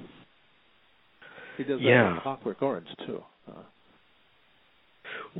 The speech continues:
Speaker 2: Well, and, and his, I think another reason why people stumble on this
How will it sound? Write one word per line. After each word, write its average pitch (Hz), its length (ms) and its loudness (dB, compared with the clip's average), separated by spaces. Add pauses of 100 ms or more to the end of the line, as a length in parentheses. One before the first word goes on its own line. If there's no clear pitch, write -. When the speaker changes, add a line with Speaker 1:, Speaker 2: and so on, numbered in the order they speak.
(120)
Speaker 2:
Well, 151 240 10
and, 151 440 6
and 143 300 4
his, 139 320 2 (520)
I - 80 4 (100)
think 175 140 2
another 147 280 10
reason 123 420 8
why 113 240 10 (500)
people - 300 0 (160)
stumble 117 500 8
on 104 240 4
this 104 140 4